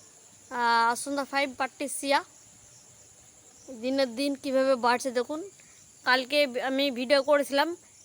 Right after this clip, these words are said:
একটু সরু ছিল, আজকে দেখুন চড়া হয়ে গেছে। দুটো কুশি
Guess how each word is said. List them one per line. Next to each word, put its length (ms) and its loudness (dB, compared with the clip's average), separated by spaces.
একটু 260 -4
সরু 360 -2
ছিল, 240 -6
আজকে 220 -6
দেখুন 220 -4
চড়া 280 -2
হয়ে 160 -6
গেছে। 240 -12
দুটো 340 -8
কুশি 420 -14